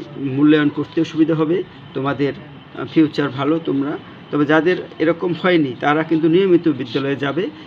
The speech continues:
এবং এগুলো শিখবে। বিদ্যালয়ে গিয়ে শিক্ষকদের নির্দেশনার মতো তোমরা এগুলো শিখে অবশ্যই তোমরা পরবর্তী কার্যক্রমে, বিদ্যালয়ের যে পরবর্তী কার্যক্রম রয়েছে, সেগুলোতে অংশগ্রহণ করে তোমরাও একেবারে A to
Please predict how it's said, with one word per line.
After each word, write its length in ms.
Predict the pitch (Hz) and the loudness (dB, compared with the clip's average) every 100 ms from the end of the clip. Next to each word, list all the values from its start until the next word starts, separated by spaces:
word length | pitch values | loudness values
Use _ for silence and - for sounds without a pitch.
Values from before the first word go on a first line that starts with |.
| - | -12
এবং 300 | 131 127 135 | -8 -6 -2
এগুলো 320 | 143 131 147 143 | -2 0 0 2
শিখবে। 460 | 170 156 151 208 170 | 2 2 4 0 0
বিদ্যালয়ে 440 | 131 123 147 143 | -4 0 0 0
গিয়ে 200 | 131 165 | 0 -2
শিক্ষকদের 560 | 165 139 156 139 147 143 | -2 -6 -6 -2 -2 -2
নির্দেশনার 540 | 135 151 151 165 156 | -2 -2 0 0 2
মতো 360 | 151 151 175 - - - - | 2 2 -4 -6 -14 -14 0
তোমরা 200 | 147 143 | 2 4
এগুলো 220 | 143 160 | 4 2
শিখে 380 | - 165 269 403 - - - | 2 0 0 -2 -4 -18 -4
অবশ্যই 420 | 151 175 - 175 | 0 0 4 2
তোমরা 260 | 165 147 139 | 4 2 2
পরবর্তী 460 | 147 156 147 143 | 2 2 2 -2
কার্যক্রমে, 520 | 143 135 156 131 123 127 | -6 -6 -6 -6 -4 0
বিদ্যালয়ের 380 | 143 147 147 | 2 4 2
যে 100 | 127 | 0
পরবর্তী 400 | 143 135 139 - | -4 -4 -4 -8
কার্যক্রম 500 | 131 147 156 170 160 | -6 -4 -2 0 0
রয়েছে, 280 | 135 127 180 - - - | 0 -4 -6 -8 -16 -10
সেগুলোতে 380 | 143 135 147 147 | -4 0 0 0
অংশগ্রহণ 460 | 131 156 147 156 | -4 -4 0 0
করে 180 | 151 190 | 0 -2
তোমরাও 460 | 190 143 156 147 185 - - | 0 2 2 2 -4 -6 -8
একেবারে 640 | 175 170 175 165 170 170 156 | -4 -2 2 2 2 0 2
A 100 | |
to 80 | 156 | 0